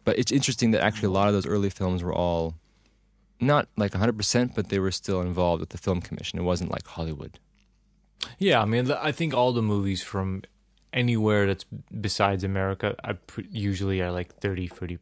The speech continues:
Speaker 2: forty percent funded
Speaker 1: Yeah.
Speaker 2: by government.
Speaker 1: Yeah.
Speaker 2: Anywhere, really. I mean, there's just not that big of an industry to do any of that. And usually
Speaker 1: Yeah.
Speaker 2: it's, like,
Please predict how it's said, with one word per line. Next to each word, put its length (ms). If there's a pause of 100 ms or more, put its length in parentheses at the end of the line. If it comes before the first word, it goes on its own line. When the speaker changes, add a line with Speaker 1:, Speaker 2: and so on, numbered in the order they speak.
Speaker 2:
forty 300
percent 500
funded 220
Speaker 1:
Yeah. 140
Speaker 2:
by 240
government. 500
Speaker 1:
Yeah. 280 (500)
Speaker 2:
Anywhere, 360
really. 300
I 80
mean, 140
there's 180
just 200
not 200
that 180
big 160
of 120
an 80
industry 420
to 140
do 160
any 140
of 100
that. 280 (840)
And 100
usually 280
Speaker 1:
Yeah. 60
Speaker 2:
it's, 120
like, 240